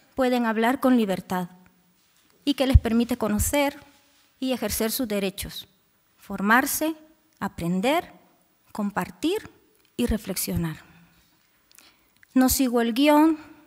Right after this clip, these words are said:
es un acercamiento a la vida de personas anónimas, reales,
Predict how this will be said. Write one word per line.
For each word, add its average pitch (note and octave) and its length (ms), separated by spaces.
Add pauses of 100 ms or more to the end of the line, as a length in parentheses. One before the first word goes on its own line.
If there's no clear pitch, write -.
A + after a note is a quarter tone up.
(260)
es A#3+ 200
un A#3 100
acercamiento C4 1000 (600)
a A#3 100
la A3+ 120
vida B3 220
de B3 80
personas A#3+ 640
anónimas, F#3+ 760 (400)
reales, F#3+ 720